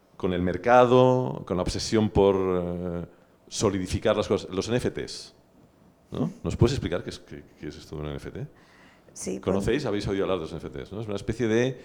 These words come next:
Speaker 1: intento
Speaker 2: Puedo intentar
Speaker 1: No sé.
Speaker 2: explicarlo. Eh...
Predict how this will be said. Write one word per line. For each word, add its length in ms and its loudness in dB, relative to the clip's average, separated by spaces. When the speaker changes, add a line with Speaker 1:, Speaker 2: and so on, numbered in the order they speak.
Speaker 1:
intento 1000 2
Speaker 2:
Puedo 160 6
intentar 340 4
Speaker 1:
No 80 2
sé. 60 -2
Speaker 2:
explicarlo. 500 0
Eh... 1000 0